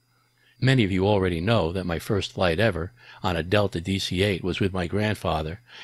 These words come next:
and that it was his first flight too. I flew commercial with my brother Rick a couple of times, once to Florida and to London with the whole family, once to Memphis, just him and me,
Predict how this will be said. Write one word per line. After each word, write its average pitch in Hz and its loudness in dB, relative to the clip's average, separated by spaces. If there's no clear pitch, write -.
and 110 2
that 110 4
it - 2
was 98 0
his 147 4
first 98 -2
flight 90 -2
too. 135 -2
I 127 4
flew 139 2
commercial 101 0
with 98 0
my 95 0
brother 98 0
Rick 101 0
a 90 -2
couple - -4
of 85 -6
times, 90 -2
once 185 0
to 156 0
Florida 104 4
and 107 -4
to 98 -2
London 101 0
with 92 -2
the 98 -2
whole 98 2
family, 98 -4
once 104 -2
to 90 -2
Memphis, 92 0
just - -2
him 98 0
and 82 -2
me, 92 -2